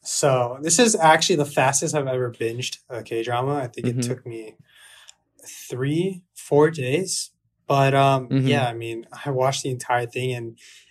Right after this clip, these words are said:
Speaker 1: this was actually before we actually even decided to record this. I just, for some reason,
Speaker 2: Right.
Speaker 1: just watched the first episode and couldn't stop. And then I think that's what happened with all of us. We all just <laughs> kind of like,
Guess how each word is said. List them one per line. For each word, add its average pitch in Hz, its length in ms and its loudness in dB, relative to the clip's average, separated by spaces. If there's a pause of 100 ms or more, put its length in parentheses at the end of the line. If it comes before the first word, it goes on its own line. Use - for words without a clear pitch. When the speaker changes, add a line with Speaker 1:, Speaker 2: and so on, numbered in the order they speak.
Speaker 1:
this 175 160 6
was 220 120 8
actually 170 340 6
before 147 440 8
we 143 160 6
actually 135 280 0
even 127 140 -6
decided 120 520 -2
to - 100 -8
record 110 360 -6
this. - 320 -10
I 139 140 0
just, 160 340 0 (240)
for - 140 -4
some 208 260 6
reason, 160 280 6
Speaker 2:
Right. 151 40 4
Speaker 1:
just 135 180 0
watched 127 260 0
the 143 60 -4
first 135 320 -2
episode 143 420 4
and - 140 -4
couldn't 131 260 -2
stop. 123 460 -4
And 131 140 -4
then 131 220 0 (300)
I 156 100 0
think 185 160 -2
that's 180 140 6
what 160 100 6
happened 143 260 6
with 117 80 -4
all 120 200 0
of 117 100 -2
us. 113 260 -6
We 135 120 0
all 151 140 10
just 170 180 0
<laughs> - 40 6
kind 185 180 8
of 185 120 8
like, 139 280 2